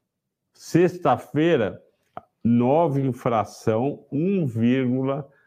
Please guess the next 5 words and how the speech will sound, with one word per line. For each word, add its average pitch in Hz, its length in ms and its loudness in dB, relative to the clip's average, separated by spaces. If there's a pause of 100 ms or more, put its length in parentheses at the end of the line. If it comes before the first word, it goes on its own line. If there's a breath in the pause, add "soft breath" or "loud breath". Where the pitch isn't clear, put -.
(480 soft breath)
quase 175 320 2
um 170 140 2
vírgula 139 340 2
dois 104 340 2
bilhão, 127 600 2